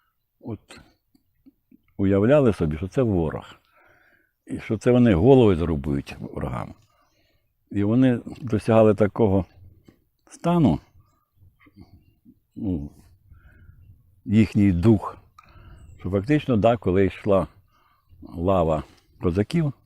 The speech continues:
то навіть вони ще не доходячи до ворога, ворог уже тікав. Тому що вони відчували оцю силу духа. Тому що козаки скакали, вони вже уявляли, як вони зараз голови будуть рубати цим ворогам.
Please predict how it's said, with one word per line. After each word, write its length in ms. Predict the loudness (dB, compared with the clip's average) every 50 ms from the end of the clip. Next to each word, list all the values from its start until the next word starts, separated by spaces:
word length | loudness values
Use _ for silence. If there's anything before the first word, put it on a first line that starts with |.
| _ _ _ _ _ _ _ _ _ _ _ _ _ _ _ _ _ _ _ _ _ _ _
то 160 | -4 -2 0
навіть 540 | 0 2 2 2 4 2 2 0 -2 -8 -18 -14 -8
вони 300 | -4 -2 0 0 0 0
ще 160 | -2 -2 -2 0
не 140 | 0 0
доходячи 760 | 0 0 -2 -2 -2 -2 -2 0 -2 -4 -4 -6 -8 -10 -10 -10 _ _ _ _ _ _ _ _ _ _ _ _ _ _ _ _ -20 -20 -20 -20 -14
до 360 | -12 -8 -4 -2 -2 -2 -2
ворога, 560 | -4 -4 -2 0 0 2 2 2 2 0 -2 -8 -12 _ _ _ _ _ _ _ _ _ _ _ _ _ _ _ -14
ворог 380 | -8 -4 -2 -2 -2 -2 0
уже 160 | 0 0 0 0
тікав. 380 | -2 -6 -6 -8 -8 -10 -10 -14 _ _ _ _ _ _ _ _ _ _ _ _ _ _ _
Тому 180 | -4 -4 -4 -2
що 120 | -2 -2
вони 180 | 0 2 2 2
відчували 560 | 2 0 -2 -2 -2 0 2 4 4 4 4
оцю 260 | 2 0 -2 -6 -8
силу 320 | -6 -2 -2 0 2 2 2
духа. 380 | 0 -2 -4 -6 -8 -12 -16 -16 _ _ _ _ _ _ _ _ _ _ _ _ _ _ _ _ _ _ _
Тому 120 | -12 -10 -8
що 140 | -6 -6
козаки 500 | -2 0 0 2 2 2 0 0 -2 -2
скакали, 460 | -2 -2 -6 -2 2 4 4 6 6 6
вони 180 | 6 4 4
вже 180 | 4 4 4 4
уявляли, 340 | 4 6 4 4 4 4 2
як 120 | 0 0
вони 140 | -2 -2 -2
зараз 220 | -2 -4 -4 -2
голови 260 | 0 0 0 2 2
будуть 220 | 2 2 2 2 0
рубати 260 | 0 0 0 0 -4
цим 200 | -4 -6 -8 -6
ворогам. 360 | -4 -2 -2 -4 -4 -8 -10